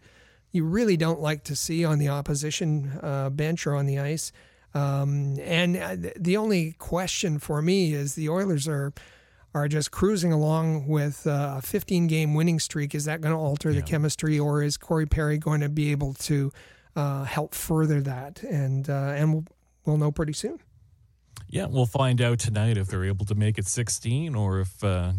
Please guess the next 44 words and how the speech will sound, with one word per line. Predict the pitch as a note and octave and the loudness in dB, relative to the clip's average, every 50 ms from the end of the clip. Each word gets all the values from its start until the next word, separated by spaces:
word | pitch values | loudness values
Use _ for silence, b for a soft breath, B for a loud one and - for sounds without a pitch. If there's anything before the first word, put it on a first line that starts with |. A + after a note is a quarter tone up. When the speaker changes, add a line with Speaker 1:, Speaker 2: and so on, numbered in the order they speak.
| F#2 - | -2 -2
Speaker 2:
perhaps | - G2 G2 G2 F#2+ F#2+ - | -2 0 0 0 0 -2 -6
Corey | - - G2+ G2 G2 F#2+ | -8 -6 -4 -2 -2 -2
Perry | F#2+ F#2+ G2 G2+ G#2+ G#2+ | -2 -2 0 0 2 0
brings | G#2 F#2 A2+ G#2+ A2 A2 | 0 0 0 0 0 0
some | - A#2 G#2+ | 0 2 2
bad | G#2 A#2 A#2 A2+ A2 | 4 4 4 2 2
luck | A2+ A#2 A2+ G#2 | 2 0 -2 -2
to | - A#2 | -2 -2
that | A2 G#2 G#2 G2+ | 0 0 0 -2
team. | - - A#2 A#2+ A#2+ B2+ A2 B | 0 0 2 2 2 2 0 B
Speaker 1:
<laughs> | B B B B B B - | B B B B B B 0
Speaker 2:
But | C3+ - E3 | 2 4 4
either | F#3 A#3 A#3+ A#3+ F3 | 4 4 4 2 2
way, | C3 D3 F#3+ - A#2+ G#2+ G2 | 2 0 0 0 -2 -2 0
uh, | G2+ G#2 F#2 F#2 | 0 0 0 0
you | G2 F#2+ F#2+ A2 | -2 -2 -2 0
know | A2+ A#2+ | 2 2
what? | B2 B2 A2 | 2 2 0
The | A2 G#2 | 0 0
Edmonton | A2 A2 A2+ G#2 - A2 G2+ | 2 2 2 2 2 0 0
Oilers | - G2 G#2 G#2+ A#2 A#2 G#2+ G#2+ G#2 | 0 0 0 0 0 0 0 0 0
getting | F#2 A2 A#2+ C3+ D3+ C#3+ | 0 0 0 2 2 2
to | B2+ B2 | 2 2
fifteen | - - B2+ B2 - - D3 C3 - | 2 2 0 0 0 0 0 2 4
on | F3+ D#3 C#3 C3 | 4 4 4 2
that | A2 E2 E2+ | 2 0 0
winning | G2+ A2 A2+ B2 B2 A2 | 0 0 2 2 2 0
streak, | F#2+ - - G2+ F#2 E2+ E2+ | -2 -4 -6 -6 -6 -6 -6
absolutely | - - B2 B2+ A#2 - - B2+ A#2+ A#2+ A2+ A2 A#2 G#2+ | -4 -2 -2 -2 -2 0 0 2 2 2 2 2 0 -2
crazy | - - A2 G#2 G2+ G2 G#2 A2 G2+ | -2 0 0 0 0 0 0 0 0
and, | F#2 F2 F2 E2+ | -2 -2 -4 -4
uh, | E2+ D#2+ D#2 | -6 -6 -6
good | F2 - G2 F2+ | -6 -6 -6 -6
for | - - | -6 -6
them. | E2+ D2+ D2+ D2+ F2+ A2 A2 - _ _ _ - | -6 -6 -6 -6 -6 -6 -6 -8 _ _ _ -2
Speaker 1:
And | G3 D#3+ D#3 C#3+ | -2 -2 -2 0
Corey | - F3 E3 D#3 D3 | -2 -2 0 0 0
Perry's | - - D#3+ D3 D3 D3 - | 0 0 2 2 2 0 -2
the | D#3+ D3 | -4 -4
kind | - E3+ A3 D4+ B3+ | -2 -2 0 0 0
of | E3+ | 0
guy | C#3+ D3+ E3 E3 | 0 0 0 2
you'd | E3 E3 D#3+ D3 | 4 4 4 4
want | D3+ D3 D#3 D#3 D3 D3+ | 4 4 4 2 2 0